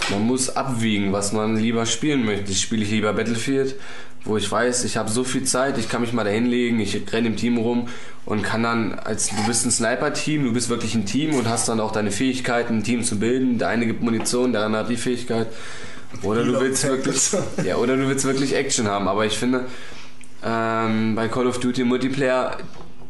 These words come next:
Speaker 1: die Spieler sind besser geworden, kann man sagen, weil es hat sich ja seit dem ersten Teil nicht wirklich was verändert. Und nur die Abschlussserien sind, wir sind jetzt neu dazu gekommen, dass du jetzt wählen kannst, entweder machst du was fürs Team,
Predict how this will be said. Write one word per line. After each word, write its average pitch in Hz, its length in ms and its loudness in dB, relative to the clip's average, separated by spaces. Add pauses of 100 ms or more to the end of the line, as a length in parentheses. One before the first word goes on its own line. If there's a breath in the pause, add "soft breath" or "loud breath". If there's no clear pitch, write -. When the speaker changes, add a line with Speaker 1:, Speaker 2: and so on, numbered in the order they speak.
(760)
Speaker 1:
die 117 220 0
Spieler 143 480 2
sind 101 260 0
besser 104 320 2
geworden, 98 500 0
kann 101 140 0
man 101 180 0
sagen, 95 400 0
weil 113 340 2 (400 loud breath)
es - 160 0
hat 120 160 -2
sich 123 140 0
ja 123 220 2
seit 117 500 0 (300)
dem 117 120 0
ersten 113 320 0
Teil 131 200 2
nicht 127 120 0
wirklich 131 240 0
was 123 140 0
verändert. 107 440 0 (580 loud breath)
Und 110 280 0
nur 120 200 4
die 120 120 2
Abschlussserien 113 680 2
sind, 101 360 0 (380)
wir 92 200 -2
sind 107 160 2
jetzt 104 160 0
neu 110 180 2
dazu - 180 -2
gekommen, 110 220 0
dass 104 160 0
du 110 160 0
jetzt 101 340 0
wählen 113 220 0
kannst, 110 240 0
entweder 110 300 0
machst 110 220 0
du 107 80 0
was 101 160 -2
fürs 131 280 0
Team, 139 300 0